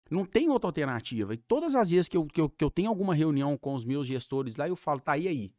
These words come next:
que que você vai fazer?" Porque planilha, Excel, PowerPoint, blá, blá, blá, blá. Eu falo, "Cara, maravilha, mas e aí? Que hora que nós vamos pôr a mão na massa e que hora que nós vamos executar?" Então, o,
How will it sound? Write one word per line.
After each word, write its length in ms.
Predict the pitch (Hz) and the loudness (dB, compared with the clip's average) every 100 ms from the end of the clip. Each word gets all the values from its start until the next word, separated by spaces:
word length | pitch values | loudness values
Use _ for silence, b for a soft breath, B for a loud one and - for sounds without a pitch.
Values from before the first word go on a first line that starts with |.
| _ _ _ _ | _ _ _ _
que 80 | 208 | -8
que 80 | - | -6
você 120 | 170 | -6
vai 280 | 127 139 120 | -2 -2 -2
fazer?" 480 | - 117 110 95 - b b b | -4 -4 -2 -2 -4 b b b
Porque 200 | 127 180 | -6 -4
planilha, 760 | 180 196 208 151 143 180 139 160 | -2 0 0 0 0 -2 -2 -4
Excel, 640 | - - - 165 180 139 | -4 -6 -4 -4 -2 -4
PowerPoint, 840 | - 175 160 110 - 151 180 151 165 | -4 -4 -4 -8 -6 -4 -4 -6 -10
blá, 140 | 185 | -12
blá, 120 | 190 | -10
blá, 140 | 185 175 | -6 -4
blá. 140 | 185 | -4
Eu 60 | 160 | -6
falo, 180 | 180 | -8
"Cara, 380 | - 240 202 120 - | -4 -4 -4 -6 -10
maravilha, 720 | 120 135 208 269 180 143 147 | -12 -4 -2 0 -2 -2 -4
mas 200 | 147 160 | -4 -4
e 60 | 214 | -2
aí? 240 | 180 104 - - - _ _ _ _ - | -2 -2 -10 -20 -20 _ _ _ _ 4
Que 100 | 180 | 6
hora 200 | 233 208 | 6 4
que 60 | |
nós 140 | 190 160 | 0 -2
vamos 160 | 156 | -2
pôr 80 | 151 | 0
a 60 | 139 | 0
mão 140 | 139 | 0
na 140 | 127 | -2
massa 280 | 123 151 165 | -2 -2 -6
e 40 | 160 | -4
que 80 | |
hora 120 | 170 185 | -4 -4
que 60 | |
nós 140 | 160 139 | -6 -4
vamos 160 | 143 | -4
executar?" 440 | 131 135 143 - 127 | -6 -10 -10 -6 -6
Então, 380 | 127 214 262 - | -6 -4 -4 -6
o, 220 | 202 208 | -6 -8